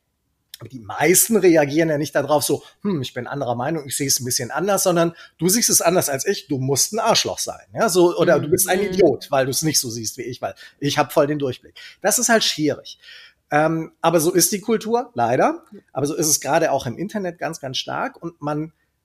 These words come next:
Speaker 1: wenn man Mut zur Persönlichkeit hat, dann muss man auch den Mut zur Polarisierung haben. Und den hab ich.
Speaker 2: Mhm.
Speaker 1: Also ich hab damit überhaupt kein Problem, weil ich sag immer, gerade auch im Internet,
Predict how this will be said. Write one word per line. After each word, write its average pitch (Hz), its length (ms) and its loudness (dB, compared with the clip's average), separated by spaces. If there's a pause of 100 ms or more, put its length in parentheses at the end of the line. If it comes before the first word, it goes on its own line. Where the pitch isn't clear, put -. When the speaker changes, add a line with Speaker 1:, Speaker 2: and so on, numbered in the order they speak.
Speaker 1:
wenn 143 140 -4
man 151 200 0
Mut 208 320 2
zur - 160 -2
Persönlichkeit 185 640 0
hat, 170 200 -2
dann 147 180 0
muss 175 300 2
man 226 100 0
auch 170 140 -6
den 165 240 2
Mut 170 200 -4
zur 165 300 -4
Polarisierung 175 800 2
haben. 92 240 -10
Und 135 160 -12
den 185 160 2
hab 160 160 0
ich. 147 160 -12
Speaker 2:
Mhm. 165 60 -12
Speaker 1:
Also 131 160 -6
ich - 100 -6
hab 170 160 -4
damit 147 400 -4
überhaupt 156 380 -2
kein 135 160 -4
Problem, 147 420 -6
weil 139 140 -6
ich - 80 -10
sag 165 200 -6
immer, 156 280 -6
gerade 190 440 4
auch 120 200 -4
im 98 140 -12
Internet, 160 580 -8